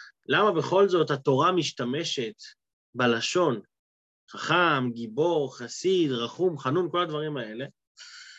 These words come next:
<clears throat> מכיוון שבסופו של דבר, הקדוש ברוך הוא מתייחס לספירות שלו. ולמה הוא מתייחס לספירות שלו? התחלנו לבאר בשיעור הקודם, מכיוון שהוא מקור להם.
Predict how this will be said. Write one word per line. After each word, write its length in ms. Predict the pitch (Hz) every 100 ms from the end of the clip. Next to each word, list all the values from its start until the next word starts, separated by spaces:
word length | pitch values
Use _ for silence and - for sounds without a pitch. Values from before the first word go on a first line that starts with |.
| - _ _ -
<clears throat> 380 | - - 208 185
מכיוון 400 | 151 170 214 226
שבסופו 500 | 185 175 185 214 240
של 180 | 226
דבר, 480 | 190 175 220 233 208 208 _ _ _ _ -
הקדוש 320 | 147 165 214
ברוך 160 | 190 175
הוא 120 | 208
מתייחס 540 | 196 170 156 190 180
לספירות 520 | 165 - - 135 123 123
שלו. 200 | 98 98 _ _ _ _ _ _
ולמה 280 | 131 156 214
הוא 100 | 233
מתייחס 340 | 214 196 208 202
לספירות 460 | 185 - 160 170
שלו? 400 | 165 190 214 190 - _
התחלנו 300 | - 202 208
לבאר 240 | 175 180
בשיעור 380 | 190 156 - 180
הקודם, 380 | 165 131 135 185 226 _ _ _ -
מכיוון 320 | 135 156 220
שהוא 360 | - 196 190 196
מקור 420 | 180 - 214 190
להם. 200 | 143 107